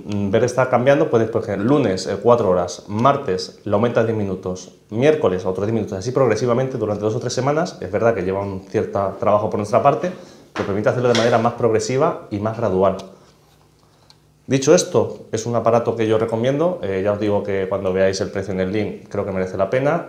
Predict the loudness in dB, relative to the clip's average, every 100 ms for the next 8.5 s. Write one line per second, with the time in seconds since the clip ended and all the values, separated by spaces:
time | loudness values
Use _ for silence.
0 | -8 -4 -2 -2 -4 -8 -6 -4 0 0
1 | 0 0 0 2 2 0 -2 -2 -2 0
2 | 2 2 0 -4 -6 -6 -4 -4 -4 2
3 | 2 2 -2 -2 -2 2 2 2 -2 -4
4 | -2 0 0 0 0 0 0 0 0 0
5 | 0 -4 -6 -4 -4 -2 -4 -4 -2 0
6 | 0 -4 -10 -8 -8 -6 -6 -6 -8 -8
7 | -6 0 0 0 -4 -6 -4 0 -2 -2
8 | -4 -6 -4 -6